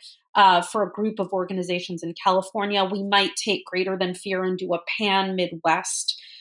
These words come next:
Michigan, Wisconsin, possibly Pennsylvania, and then, of course, still keeping Minnesota as the anchor. And then the other thing I'm doing is,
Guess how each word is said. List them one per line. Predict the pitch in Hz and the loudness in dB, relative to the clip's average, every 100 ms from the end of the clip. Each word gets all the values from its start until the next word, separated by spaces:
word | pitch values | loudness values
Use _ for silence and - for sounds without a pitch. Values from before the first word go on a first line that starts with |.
| - - | -20 -8
Michigan, | 202 214 185 - 180 | 0 2 2 0 0
Wisconsin, | 175 - - 180 175 - 180 170 160 165 - _ _ _ _ _ - | -2 -4 0 0 0 -2 -2 0 -2 -4 -8 _ _ _ _ _ 0
possibly | 196 190 180 180 | 2 4 0 -4
Pennsylvania, | 180 180 180 180 170 170 160 - | -4 -4 -2 0 2 2 0 0
and | 165 | -2
then, | 156 | -2
of | 151 | -4
course, | 180 175 | -4 -2
still | - - 147 151 | -2 0 -2 -2
keeping | - 180 180 160 147 147 151 - - _ - | -8 -8 -4 -2 0 -2 -6 -12 -20 _ -4
Minnesota | 185 160 - 160 151 151 139 - | 0 0 0 2 4 4 2 0
as | 160 - | -4 -4
the | - | -6
anchor. | 170 165 165 175 151 196 - - - _ _ 226 | -2 -2 -4 -4 -2 -2 -6 -20 -20 _ _ -2
And | 233 | 2
then | 240 | 4
the | 262 | 6
other | 339 | 6
thing | 370 339 | 4 4
I'm | 247 | 4
doing | 285 185 185 320 453 _ _ _ _ _ - | 4 2 2 0 -2 _ _ _ _ _ 2
is, | 247 226 226 233 226 - - | 6 6 4 2 -4 -8 -12